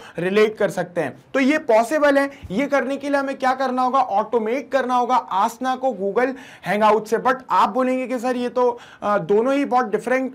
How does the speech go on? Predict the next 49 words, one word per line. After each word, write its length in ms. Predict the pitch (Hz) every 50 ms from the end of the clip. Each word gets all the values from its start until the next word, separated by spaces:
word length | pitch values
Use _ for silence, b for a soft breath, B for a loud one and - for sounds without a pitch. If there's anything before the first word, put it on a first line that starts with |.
| - -
प्रकार 340 | - 214 208 233 233 240 254
के 80 | 240 262
एप्लीकेशंस 680 | 247 240 247 226 226 220 247 254 - 262 262 254 240
हैं, 80 | 262 254
अलग-अलग 640 | - - 208 226 247 254 240 247 247 240 240 214
हैं, 140 | 233 240 220
इन 180 | 240 233 233 220
दोनों 220 | 220 220 220 233
को 100 | 233 254
हम 140 | 240 233 226
कैसे 280 | 220 208 208 208 240 226
इंटीग्रेट 420 | 220 202 220 202 202 214 208 214
कर 100 | 226 208
सकते 280 | 180 220 208 202 214 233
हैं 80 | 226
क्योंकि 240 | 214 226 220 - 233
इन 100 | 220 214
दोनों 220 | 202 202 202 208
के 100 | 208 220
बीच 240 | 208 - 226 233 -
कोई 180 | - 226 226 240
कनेक्शन 460 | - 196 170 175 175 - 208 196 196
ही 140 | 214 254 262 B B B B B -
नहीं 240 | 175 196 208 202 196
है। 140 | 175 131 B B B B -
तो 80 | 269
कनेक्शन 540 | 269 269 247 208 202 - 208 - 277 277 285
करने 300 | 262 254 233 240 254 269
के 160 | 262 269 277
लिए 260 | 269 262 247 254 254 254 B B -
हम 160 | 226 240 226
हेल्प 280 | 202 220 226 240 226 233
लेंगे 260 | 240 247 247 247 247
एक 240 | 233 233 233 - -
एप्लीकेशन 640 | 190 185 - 214 214 208 220 247 247 - 285 269 262
की 140 | 247 262 254
जिसका 300 | 214 226 - - 226 202
नाम 280 | 185 196 214 233 233 240
है 160 | 247 240 -
Pabbly 500 | 196 185 185 180 160 185 190 214 233 233 - - -
Connect। 440 | 160 160 180 185 175 180 - 151 127 B B B B B -
Pabbly 400 | 180 190 190 196 233 285 277 285 262
Connect 280 | 247 262 262 262 -
एक 140 | 285 277 - - _ -
ऐसा 320 | - - 208 208 254 294 277
एप्लीकेशन 580 | 269 - 247 247 - 247 240 202 247 247 247 233
है 80 | 247 226
जो 360 | 175 180 240 247 247 247 - -
मल्टीपल 680 | 160 160 160 170 185 202 202 - - 254 214 262 262